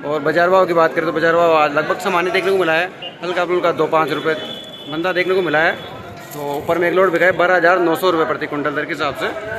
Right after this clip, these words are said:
जो आपको वीडियो में देखने को मिल जाएगा। वही किसान साथियों, यदि आपको हमारी सुविधा पसंद आए तो वीडियो को जरूर लाइक करें और अधिक से अधिक किसान भाई तक जरूर शेयर करें, ताकि सभी को जानकारी मिल सके। और आप हमारे चैनल पर पहली बार आए हो तो चैनल को सब्सक्राइब जरूर कर लें,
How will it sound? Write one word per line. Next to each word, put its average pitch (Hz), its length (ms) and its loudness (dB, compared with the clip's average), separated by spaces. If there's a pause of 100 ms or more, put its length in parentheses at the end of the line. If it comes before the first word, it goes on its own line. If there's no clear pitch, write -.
(160)
जो 175 80 0
आपको 160 240 -2
वीडियो 151 240 0
में 156 80 0
देखने 160 200 0
को 196 80 2
मिल 170 140 2
जाएगा। 110 280 0 (400)
वही 170 120 -2
किसान 180 280 -2
साथियों, 190 360 2
यदि 175 160 2
आपको 165 240 2
हमारी 175 180 2
सुविधा 180 320 0
पसंद 185 300 0
आए 170 100 2
तो 180 100 0
वीडियो 160 260 0
को 160 60 -2
जरूर 160 240 0
लाइक 175 200 0
करें - 920 -2
और 156 100 -2
अधिक 170 180 0
से 180 60 0
अधिक 175 140 -2
किसान 175 220 -4
भाई 175 120 2
तक 160 120 0
जरूर 147 220 -2
शेयर 180 180 0
करें, 156 240 2
ताकि 156 220 0
सभी 165 200 -2
को 185 80 0
जानकारी 156 340 0
मिल 170 140 0
सके। 117 240 -6 (400)
और 151 120 -6
आप 160 100 -2
हमारे 175 240 0
चैनल 156 240 0
पर 156 100 0
पहली 170 240 2
बार 156 180 4
आए 156 80 6
हो 175 100 4
तो 180 80 -2
चैनल 160 200 -2
को 147 80 -6
सब्सक्राइब 160 380 -6
जरूर 147 180 -4
कर 147 120 -4
लें, 151 200 0